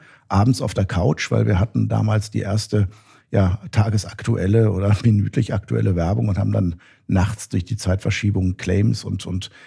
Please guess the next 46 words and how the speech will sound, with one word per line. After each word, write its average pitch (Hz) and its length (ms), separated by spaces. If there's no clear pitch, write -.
Reaktionen 92 580
und 92 100
Spots - 340
freigegeben, 92 720
ehrlich 95 240
gesagt, - 400
äh, 95 340
zu - 120
nachtschlafender 85 680
Stunde, 90 380
die 87 140
dann 82 200
ausgestrahlt 82 640
wurden. 78 280
Das 90 120
waren 85 160
die 90 120
ersten 90 320
Konzepte. 92 720
Jetzt 92 260
gibt's - 220
den, - 100
die 65 100
einzelnen 85 400
T-V-Sender, 92 640
die 85 120
damit 85 260
jetzt - 180
auch 92 100
beginnen. 85 420
Ähm, 85 320
das 82 180
war 95 100
in 92 60
der 87 140
Werbung 92 460
halt 85 160
einfach 92 360
auch 82 140
einzigartig 85 720
und 80 80
da 80 120
waren 78 140
wir 85 80
die 80 100
Ersten. 80 460